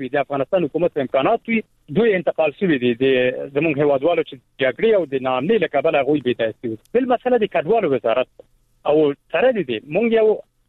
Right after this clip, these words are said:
اه، هماهنګ کوونکی وزارت یو او سره د دې پالیسي ساز وزارت. زموږ فعالیتونه مشخص ده او هم، اه، تلاش کړی دی په تیر کلونو کې. بیا هم زموږ،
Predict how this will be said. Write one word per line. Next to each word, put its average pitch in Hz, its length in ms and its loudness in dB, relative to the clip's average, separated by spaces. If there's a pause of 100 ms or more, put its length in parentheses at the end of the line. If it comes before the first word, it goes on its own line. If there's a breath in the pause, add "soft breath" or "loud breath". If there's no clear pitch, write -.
(240)
اه، 135 600 2 (160)
هماهنګ 165 500 -2
کوونکی 196 600 2 (320)
وزارت 139 580 0
یو 247 140 -4 (680)
او 131 220 2
سره 185 260 0
د 240 140 2
دې 214 340 2 (180)
پالیسي 143 400 -2
ساز 175 200 0 (100)
وزارت. 104 360 -8
زموږ 160 340 0
فعالیتونه 139 520 0
مشخص 143 580 -2 (100)
ده 226 120 4 (160)
او 139 260 0
هم، 160 260 -2 (500 loud breath)
اه، 123 280 2 (200)
تلاش 170 300 0 (120)
کړی 185 160 -2
دی 147 160 0
په - 200 -16
تیر 147 140 0
کلونو 139 360 0
کې. 190 400 0
بیا 156 180 0
هم 190 260 0
زموږ، 170 420 0